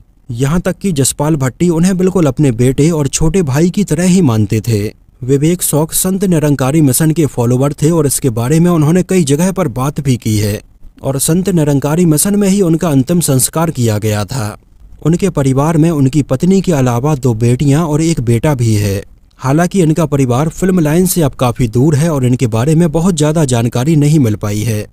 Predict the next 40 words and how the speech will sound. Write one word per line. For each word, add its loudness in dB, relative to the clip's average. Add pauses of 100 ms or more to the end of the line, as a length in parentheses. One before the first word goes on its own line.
(200)
उनके 0
लड़के 2
का 0
नाम 2
है 2
सुदिष्ट 0
शौक -2
और 0
उनकी 2
लड़कियों 2
के 0
नाम 2
है 2
साधिका -2
शौक -2
और 0
मुदिता 0
शौक। -6 (240)
ये 0
तो 0
थे 0
हमारे 2
कुछ 0
इंडियन 2
सेलिब्रिटीज, 2 (120)
लेकिन 2
कई 2
विदेशी 0
सेलिब्रिटीज 0
भी 2
प्लास्टिक -2
सर्जरी 0
करवाने 2
के -2
बाद 0
अपनी 0
जान 2
गंवा 0
बैठे 0
हैं। -2